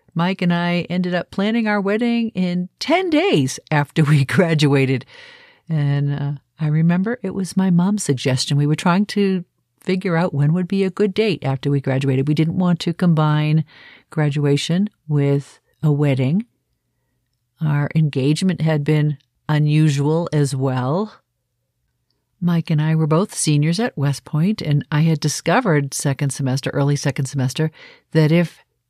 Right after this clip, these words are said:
cadets in the same class had a wedding date planned, then they would be guaranteed joint domicile for their first assignment. So I brought this information to Mike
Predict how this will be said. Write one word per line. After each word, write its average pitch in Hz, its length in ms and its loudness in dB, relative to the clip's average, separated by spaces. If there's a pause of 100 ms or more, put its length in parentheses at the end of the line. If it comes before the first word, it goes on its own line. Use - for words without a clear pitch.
cadets 165 480 0
in 160 60 2
the 156 100 2
same 156 200 2
class 147 520 -2 (720)
had 160 180 -2
a 151 80 2
wedding 208 380 2 (100)
date 131 580 -4 (200)
planned, 143 600 -2
then 151 360 2
they 151 120 4
would 160 140 4
be 170 80 0
guaranteed 151 520 -2
joint 202 220 -2
domicile 196 460 -2
for 180 160 -6
their 226 160 -2
first 240 300 -2
assignment. 254 440 0 (300)
So 180 320 0 (140)
I 156 80 0
brought 165 260 0
this 202 160 -2
information 156 680 0
to 143 600 0
Mike 139 540 -2